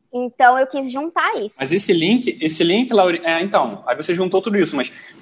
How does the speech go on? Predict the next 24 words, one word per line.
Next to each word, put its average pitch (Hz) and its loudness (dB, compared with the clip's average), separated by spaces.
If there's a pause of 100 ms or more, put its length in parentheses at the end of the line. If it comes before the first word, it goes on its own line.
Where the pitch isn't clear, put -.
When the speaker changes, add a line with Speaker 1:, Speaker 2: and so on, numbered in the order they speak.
(180)
Speaker 2:
você 143 2
começou 220 2
a 226 0
perceber 202 0
isso, 175 -2
quando 175 -2
você 196 -2
começou 208 -2
a - -4
fazer, 175 0 (300)
é, 139 0 (220)
os 131 -4
objetos, 135 0
é, 117 -10 (340)
muito, 147 -2
muito 151 -6
ligada, 143 4
né? 135 -12
Muito, 139 -6
muito, 127 -16
na 147 -4
verdade, 147 -2
apaixonada 151 -2
por, 113 -12